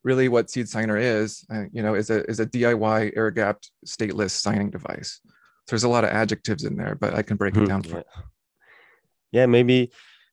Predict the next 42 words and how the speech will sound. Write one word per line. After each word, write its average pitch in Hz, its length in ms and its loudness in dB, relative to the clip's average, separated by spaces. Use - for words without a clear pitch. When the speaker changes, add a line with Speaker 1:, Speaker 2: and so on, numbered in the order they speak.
Speaker 2:
just 120 240 -2
to, 117 240 6
before 110 300 4
we 110 120 6
jump 104 240 2
into 107 280 4
the, 98 420 4
to - 80 -16
the 95 100 -2
actual 98 300 -2
device 95 440 -4
itself, 92 460 -4
I, 101 40 2
I 95 240 2
was 98 140 0
wondering 104 400 2
if - 280 -6
you, 95 400 -4
at 104 120 -6
the 104 60 -4
time, 101 440 2
uh, 95 220 4
when 98 200 2
you 98 100 0
met 98 400 0
with, 95 300 -4
um, 90 540 -2
with 90 160 -6
Seed 92 180 -12
Signer 98 420 4
and, 90 220 0
uh, 92 100 -4
saw 92 220 2
the 87 120 0
demo, 95 360 4
were 98 180 2
you 98 120 2
looking 104 360 0
for 117 140 -10
projects 113 480 -6
to 110 120 -6
look, 110 260 -2